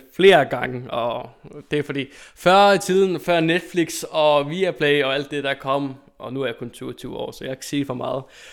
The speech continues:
Men, øh, når jeg var lille, så var det D V D, man kiggede på. Så jeg kiggede flere, flere gange efter Olsen-banden. Altså, derfor har, tror jeg, jeg kan godt, så godt lide det, altså.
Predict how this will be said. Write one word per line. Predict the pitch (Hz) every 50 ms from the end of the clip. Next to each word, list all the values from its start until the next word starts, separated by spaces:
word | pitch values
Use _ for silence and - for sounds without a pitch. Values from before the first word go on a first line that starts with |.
| - _
Men, | - 151 143 143 143
øh, | 147 147
når | 147 156
jeg | 160 170 196
var | 226 214
lille, | 202 175 175 175 170 156 143 131 139 - _ _ _ _ _ _
så | _ - - 180
var | 185 185 180 170
det | 160 156 143 160
D |
V | 165 160 160
D, | 156 160 180 190 190 175
man | 156 139 135
kiggede | - 143 143 143 156 143 131 104
på. | - 107 - - - _ _ _ _ _ _ - _ _
Så | _ - - 139 131 127
jeg | 127 135 151 160 160
kiggede | 160 175 160 147 160 156 151
flere, | 147 - - - 185 190 208 196 180
flere | - - - 202 208 202 180
gange | 151 - 139 139 139 139
efter | 135 135 139 135 - 143
Olsen-banden. | 123 139 143 135 - 143 127 117 113 107 95 104 - - 113 113 - 127 - - -
Altså, | - 123 - - - - 120
derfor | 156 160 160 156 - 143 127 123
har, | 117 117 123 127 - -
tror | - - - 131
jeg, | 127 117 113
jeg | 113 117
kan | 120 113 - - -
godt, | 117 113
så | - - 127
godt | 123 123 -
lide | 123 120 120
det, | 117 135 127 -
altså. | - - - -